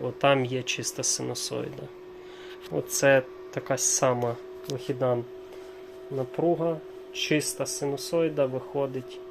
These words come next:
е, з сіті двісті двадцять з даного прибору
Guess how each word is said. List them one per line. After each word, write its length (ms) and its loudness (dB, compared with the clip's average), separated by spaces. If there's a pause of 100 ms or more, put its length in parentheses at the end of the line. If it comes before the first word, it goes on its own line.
(1200)
е, 200 -2
з 40 -6
сіті 680 -2
двісті 400 -6
двадцять 680 -8 (1500)
з 100 -6
даного 380 0 (120)
прибору 420 -8